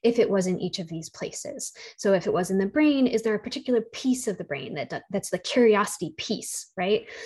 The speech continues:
Um, and then if that's the case, then how does that curiosity piece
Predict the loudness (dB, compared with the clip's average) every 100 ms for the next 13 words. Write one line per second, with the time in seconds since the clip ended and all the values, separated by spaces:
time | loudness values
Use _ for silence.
0 | -16 -8 0 2 4 0 -4 -4 2 6
1 | 6 4 4 0 0 -2 -2 -2 -4 -4
2 | 0 2 2 0 -2 -2 -2 0 -2 -4
3 | -2 2 2 0 -4 -8 -4 -2 0 -2